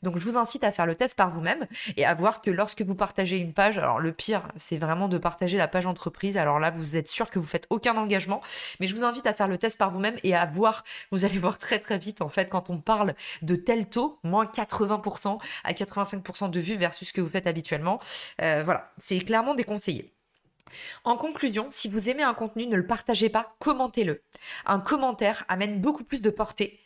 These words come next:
Si vous devez vraiment partager un contenu, parce que ça arrive qu'on me dise, « Mais en fait, euh, c'est une super publication presse,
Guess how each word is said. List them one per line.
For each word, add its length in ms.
Si 80
vous 100
devez 240
vraiment 420
partager 340
un 100
contenu, 360
parce 200
que 100
ça 200
arrive 360
qu'on 140
me 40
dise, « 180
Mais 60
en 120
fait, 260
euh, 640
c'est 140
une 100
super 320
publication 500
presse, 400